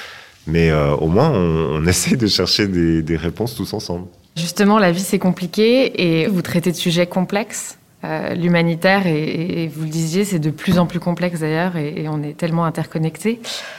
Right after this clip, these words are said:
Speaker 2: Comment est-ce qu'on raconte une histoire, euh, qui est en cours ? C'est quand même l'histoire, euh, d'humain derrière tout ça.
Speaker 1: C'est une très bonne question. Alors, je dirais que le, cette question de la distance et du, du temps de l'histoire, euh, je l'entends.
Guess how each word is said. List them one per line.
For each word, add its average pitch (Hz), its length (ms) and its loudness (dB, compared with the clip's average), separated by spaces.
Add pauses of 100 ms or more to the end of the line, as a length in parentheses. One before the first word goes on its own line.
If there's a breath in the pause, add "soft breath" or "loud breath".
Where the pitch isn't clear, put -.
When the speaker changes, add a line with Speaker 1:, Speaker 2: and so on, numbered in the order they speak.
(260 loud breath)
Speaker 2:
Comment 196 340 6
est-ce 185 220 2
qu'on 175 140 2
raconte 180 420 2
une 170 120 2
histoire, 196 680 0
euh, 165 380 -4
qui 170 220 0
est - 20 4
en 160 100 4
cours ? 180 520 -8
C'est 165 140 -4
quand 185 100 2
même 196 120 6
l'histoire, 180 540 2
euh, 165 300 -6 (160)
d'humain 180 440 6
derrière 151 300 0
tout - 120 -14
ça. 160 200 -6 (280)
Speaker 1:
C'est - 200 -4
une 82 100 2
très 98 160 -2
bonne 101 160 2
question. 95 420 -2 (680)
Alors, 87 160 2
je 76 120 -2
dirais 92 200 0
que - 180 -4
le, 80 420 2 (480)
cette - 200 -6
question 95 240 0
de 107 60 2
la 85 80 4
distance 101 680 -2
et 78 60 -4
du, 73 300 -4
du 69 180 -6
temps 90 300 0
de 85 80 -2
l'histoire, 90 760 -2 (200)
euh, 69 320 0 (600)
je 69 160 -4
l'entends. 92 480 -2